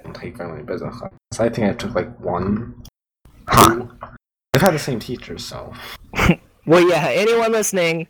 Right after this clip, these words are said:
Speaker 2: take business classes, steer away from engineering classes, take programming classes if you want something easy, as long as you, you still have to turn in the assignment and take him seriously when he's talking, but, you know, as long as you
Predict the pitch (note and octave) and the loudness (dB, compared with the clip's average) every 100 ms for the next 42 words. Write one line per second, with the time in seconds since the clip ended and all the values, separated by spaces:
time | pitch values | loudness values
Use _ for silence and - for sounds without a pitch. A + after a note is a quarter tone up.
0 | _ _ - G3+ G3 G#3 G#3 G3 G3 F#3 | _ _ 0 0 2 0 -2 0 2 2
1 | F#3+ F#3+ G3 - - _ _ - G3+ G3 | 2 0 0 -4 -12 _ _ -2 2 4
2 | F#3 F3 F3 - F3+ E3 D#3+ C#3 E3 E3+ | 4 4 2 0 0 0 0 0 0 2
3 | E3+ E3 E3+ D#3+ D#3 E3 D#3 D#3 - - | 2 2 2 2 2 2 0 -2 -8 -12
4 | _ _ _ - E3 D#3+ F3+ E3 E3 E3 | _ _ _ 2 2 2 0 2 0 2
5 | D3+ E3 E3+ D#3+ D#3+ D3 D3 D3 - _ | 2 2 0 0 0 2 2 0 -4 _
6 | - - D3+ C#3+ C#3+ C#3+ C#3+ C#3 C#3 C#3 | -4 -2 0 -2 -2 0 2 4 2 2
7 | C#3 D3 D3 C#3+ C#3+ C3+ - - E3 F#3+ | 2 2 0 2 2 2 -4 -8 0 2
8 | G3 A#3 G#3 F#3+ F#3 E3 F#3 F3 E3 C#3 | 2 2 4 2 0 -2 0 2 0 2
9 | D#3 D3+ C3+ B2 B2+ C#3+ - B2+ - C#3 | 0 2 0 -2 0 0 0 -4 2 2
10 | B2+ C3+ C3 A#2 - B2 A#2+ G#2+ G#2+ A2 | 2 2 0 0 2 2 2 -4 -2 0
11 | G#2+ - - _ C#3+ B2+ A#2+ C3+ F3 F3 | 0 -4 -20 _ 0 4 4 4 4 4
12 | E3 D#3 C#3+ C#3 | 2 2 2 0